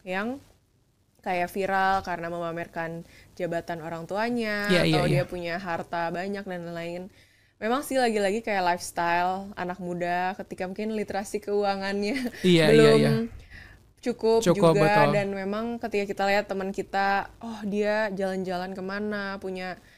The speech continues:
Speaker 1: barang A, B, C, D, handphone harus iPhone gitu
Speaker 2: Mm-mm.
Speaker 1: kan. Terus kayak ada kegengsian gitu.
Speaker 2: Yes.
Speaker 1: Cuman mudah-mudahan,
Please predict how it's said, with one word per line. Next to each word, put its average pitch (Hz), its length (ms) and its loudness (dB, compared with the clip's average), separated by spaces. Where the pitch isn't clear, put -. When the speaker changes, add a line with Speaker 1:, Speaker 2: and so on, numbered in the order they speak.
Speaker 1:
barang 185 500 0
A, 180 140 -2
B, 180 140 -4
C, 196 180 -8
D, 185 80 -8
handphone 196 500 -4
harus 190 680 -4
iPhone 196 800 0
gitu 190 180 6
Speaker 2:
Mm-mm. 202 100 6
Speaker 1:
kan. 196 280 4
Terus 208 180 0
kayak 185 220 0
ada 175 160 -2
kegengsian 170 1000 -4
gitu. 160 480 -8
Speaker 2:
Yes. 139 460 -6
Speaker 1:
Cuman 226 400 -4
mudah-mudahan, 202 840 -2